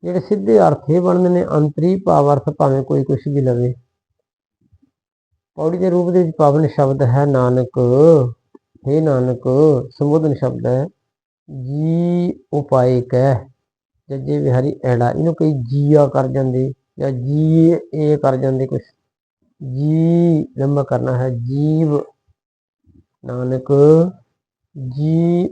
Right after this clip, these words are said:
ਉਪਾਏ ਕਹਿ, ਜੀਵਾਂ ਨੂੰ ਪੈਦਾ ਕਰਕੇ ਸੰਸਾਰ ਦੇ ਵਿੱਚ ਜਿਹੜੇ ਜੀਵ ਪ੍ਰਮਾਤਮਾ ਨੇ ਪੈਦਾ ਕੀਤੇ ਨੇ। ਲਿਖ ਨਾਵੈ ਧਰਮ ਬਹਾਲਿਆ, ਨਾਵਾਂ ਲਿਖਣ ਵਾਸਤੇ, ਉਹਦੇ ਕੀਤੇ ਹੋਏ ਕਰਮਾਂ ਦਾ ਹਿਸਾਬ ਲਿਖਣ ਵਾਸਤੇ ਲਿਖ ਨਾਵੈ।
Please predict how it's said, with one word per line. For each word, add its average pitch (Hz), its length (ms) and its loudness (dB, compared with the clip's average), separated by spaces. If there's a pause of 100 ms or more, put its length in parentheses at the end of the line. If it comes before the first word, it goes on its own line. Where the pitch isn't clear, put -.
ਉਪਾਏ 131 480 0
ਕਹਿ, 127 480 0 (760)
ਜੀਵਾਂ 139 260 -4
ਨੂੰ 156 120 -2
ਪੈਦਾ 135 320 0
ਕਰਕੇ 135 340 -4 (840)
ਸੰਸਾਰ 131 420 -4
ਦੇ 143 140 -4
ਵਿੱਚ 143 400 -4 (720)
ਜਿਹੜੇ 151 200 -4
ਜੀਵ 143 280 -6
ਪ੍ਰਮਾਤਮਾ 139 540 -2
ਨੇ 156 100 0
ਪੈਦਾ 151 340 -2
ਕੀਤੇ 165 380 -4
ਨੇ। 147 260 0 (800)
ਲਿਖ 160 280 -6
ਨਾਵੈ 143 460 0
ਧਰਮ 147 520 0
ਬਹਾਲਿਆ, 147 680 2 (1800)
ਨਾਵਾਂ 156 400 2
ਲਿਖਣ 151 300 0
ਵਾਸਤੇ, 123 520 -4 (200)
ਉਹਦੇ 165 200 2
ਕੀਤੇ 156 340 -4
ਹੋਏ 151 160 2
ਕਰਮਾਂ 147 380 0
ਦਾ 151 120 2
ਹਿਸਾਬ 135 300 0
ਲਿਖਣ 151 300 -2
ਵਾਸਤੇ 135 400 -2
ਲਿਖ 135 240 -2
ਨਾਵੈ। 127 360 -4